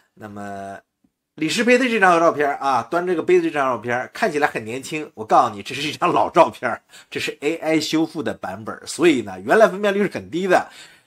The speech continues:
可能十几年前的照片，所以呢，你看得比较年轻。现在估计，哎，跟我差不多也快地中海了，哈哈，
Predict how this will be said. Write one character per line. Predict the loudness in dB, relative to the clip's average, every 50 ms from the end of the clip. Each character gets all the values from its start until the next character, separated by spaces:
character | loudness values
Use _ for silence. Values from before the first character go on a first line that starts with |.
| _ -14
可 | -10 -8
能 | -4 -2
十 | 0 0 0 0
几 | 0 0
年 | -2 -2 -2
前 | -2 0 0
的 | 4
照 | 4 4 4 4
片， | 4 2 2 2 2 -2
所 | -6 -4 0 2 2
以 | 2
呢， | 0 -2 -8 -10
你 | -12 -14
看 | -6 -4 -4 -4
得 | -4
比 | -6 -8
较 | -8 -8
年 | -8 -12 -16 -18
轻。 | -16 -16 -16 -18 -18 _ _ _ _ -20 _ -10
现 | -4 -2 0 2 4
在 | 4 4 4
估 | 4 0 -2
计， | -2 -2 -2 -4 -4 -8
哎， | -10 -10 -10 -10 -8
跟 | -6 -4
我 | -4 -4
差 | -2 -2 -2
不 | -2 0
多 | -2 -2 -2
也 | -4 -6
快 | -8 -8 -8
地 | -6 -6
中 | -8 -8 -8
海 | -8 -8 -8
了， | -8 -12 -8 -6
哈 | -6 -6 -6
哈， | -6 -10 -10